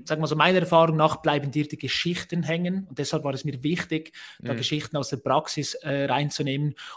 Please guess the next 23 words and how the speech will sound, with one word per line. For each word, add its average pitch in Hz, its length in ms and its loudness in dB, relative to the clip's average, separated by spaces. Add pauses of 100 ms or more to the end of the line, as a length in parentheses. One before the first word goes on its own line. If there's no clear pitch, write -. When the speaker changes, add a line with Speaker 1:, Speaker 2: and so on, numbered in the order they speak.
Speaker 1:
Und 143 80 -4
es 135 100 -2
hat 147 100 -2
zum 147 120 -2
Beispiel 147 240 0
in 143 60 -6
diesem 175 220 2
Bereich 156 360 4
auch 147 220 -2
ein 135 100 -6
ganzes 143 340 -4
Kapitel 160 380 -6
drin, 147 320 -2 (160)
was 135 120 -4
ist 160 140 -2
der, 147 180 -2
der 147 220 -4
Unterschied 160 360 -4
zwischen - 200 -6
Online-Verhandlungen 143 1300 2
und 127 120 -2
Offline-Verhandlungen, 117 1000 -4
weil 113 380 -6